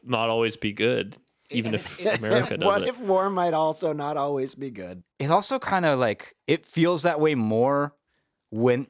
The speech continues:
Speaker 2: especially if you, like, think about it with kind of the eco-fascist tendencies, 'cause the film seems to insist that, like, "Hey, this is good because it's the Bible and it's good messages. Shut up about the other stuff." It really, like I said, everything about it is so strange that it feels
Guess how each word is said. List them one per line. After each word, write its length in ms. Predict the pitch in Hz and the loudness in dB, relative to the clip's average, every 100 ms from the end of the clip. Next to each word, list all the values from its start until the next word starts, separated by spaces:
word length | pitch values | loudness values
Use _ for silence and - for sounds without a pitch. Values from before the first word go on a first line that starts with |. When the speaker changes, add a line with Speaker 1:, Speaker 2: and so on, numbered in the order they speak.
| - | -10
Speaker 2:
especially 420 | - 143 131 143 | -4 -2 -2 -2
if 100 | 127 | -4
you, 120 | 135 | -2
like, 200 | 131 120 | 0 -2
think 240 | - 135 127 | -2 -4 -2
about 240 | 139 139 | 0 0
it 80 | 139 | -2
with 160 | 139 135 | -6 -4
kind 180 | 151 | -4
of 60 | 143 | -2
the 120 | 147 | -2
eco-fascist 920 | 143 147 139 151 - 147 135 147 - | -4 -4 0 0 0 -4 -6 -10 -12
tendencies, 480 | - 147 151 160 147 | -8 -8 -8 -8 -8
'cause 200 | - 143 | -8 -8
the 80 | 151 | -6
film 360 | - 233 269 240 | 0 0 0 -4
seems 300 | - 180 - | -6 -6 -4
to 140 | 165 | -4
insist 640 | 135 - 127 131 - - - _ | -4 -4 -4 -4 -4 -10 -14 _
that, 160 | 127 120 | -6 -2
like, 240 | 110 107 _ _ _ | -2 -4 _ _ _
"Hey, 160 | 185 185 | 0 2
this 260 | 156 180 | 2 0
is 140 | 220 170 | -2 -4
good 340 | - 143 170 | 0 2 0
because 260 | 117 165 156 | -2 -2 -2
it's 140 | 151 | -4
the 100 | 135 | -6
Bible 420 | 107 117 139 147 | -2 0 0 -2
and 80 | 147 | -4
it's 140 | 110 - 120 | -6 -12 -6
good 180 | 135 135 | 0 0
messages. 580 | 117 110 123 101 82 - _ - | 0 -4 -6 -10 -12 -14 _ -12
Shut 500 | - - 147 147 165 | -6 -2 2 2 2
up 180 | 185 | 0
about 320 | 131 110 95 - | 0 0 -2 -4
the 120 | 95 | -6
other 220 | 101 87 | -6 -6
stuff." 360 | - 73 - _ _ | -14 -14 -16 _ _
It 100 | 147 135 | -10 -6
really, 640 | 131 160 170 160 147 123 _ - | -2 2 4 4 2 -2 _ -2
like 160 | 147 - | 0 0
I 40 | |
said, 320 | 160 156 101 - _ _ - - | 0 0 -2 -6 _ _ -20 -12
everything 440 | 170 175 202 202 180 | -8 -4 -4 -2 0
about 300 | 127 131 143 | 2 2 0
it 100 | 127 | -4
is 100 | 113 | -6
so 220 | 139 127 | -4 -6
strange 500 | - - 123 123 117 | -6 -6 -4 -4 -6
that 100 | 101 | -10
it 140 | 104 | -14
feels 420 | - 143 139 127 | -8 -4 -4 -6